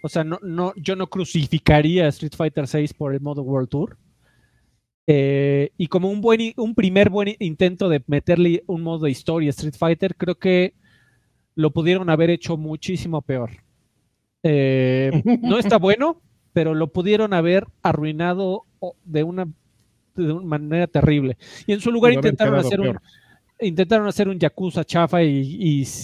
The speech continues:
Speaker 1: y sin contratar a un escritor, ¿no? O sea, seguro pusieron ahí al, al becario tercer programador que hizo las barras de energía.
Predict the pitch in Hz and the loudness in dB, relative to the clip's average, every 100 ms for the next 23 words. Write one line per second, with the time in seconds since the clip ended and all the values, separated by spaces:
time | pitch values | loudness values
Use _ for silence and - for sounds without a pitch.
0 | - 165 139 135 131 123 143 143 151 139 | -8 -2 0 0 -2 -2 -6 -6 -6 -2
1 | 151 - 165 165 151 151 156 160 - 139 | -2 0 2 2 2 -2 -4 -4 -2 -2
2 | - 135 131 170 285 _ - - - 143 | -2 -6 -4 -4 -6 _ -20 -8 0 2
3 | 151 151 175 165 170 170 170 156 147 147 | 2 2 2 0 0 2 2 2 2 2
4 | 160 160 143 135 120 _ _ - 147 143 | 4 4 4 2 -2 _ _ -8 0 2
5 | 143 147 143 165 165 165 - 143 175 160 | 4 2 4 4 4 2 0 -2 0 -2
6 | 165 147 135 143 156 165 165 - 147 143 | -2 -4 -2 0 0 0 0 0 0 0
7 | 151 175 147 139 147 165 160 143 135 139 | -2 -2 0 0 2 2 2 0 4 4
8 | 190 185 311 | 6 4 4